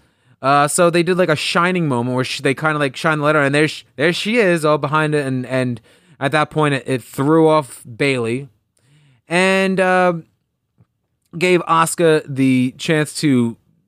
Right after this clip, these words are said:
get a, a, a pin on Bayley to win the match.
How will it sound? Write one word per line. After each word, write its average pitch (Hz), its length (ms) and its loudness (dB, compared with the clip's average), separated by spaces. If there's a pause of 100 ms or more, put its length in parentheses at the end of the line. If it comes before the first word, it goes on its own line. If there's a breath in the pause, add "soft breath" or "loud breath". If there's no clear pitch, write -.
(120)
get 170 140 0
a, 156 80 -2 (180)
a, 135 280 2
a 135 80 0
pin 156 440 0
on 131 480 -2 (640)
Bayley 139 540 0 (100)
to 127 460 0
win 127 220 -2
the 120 80 -2
match. 98 460 -10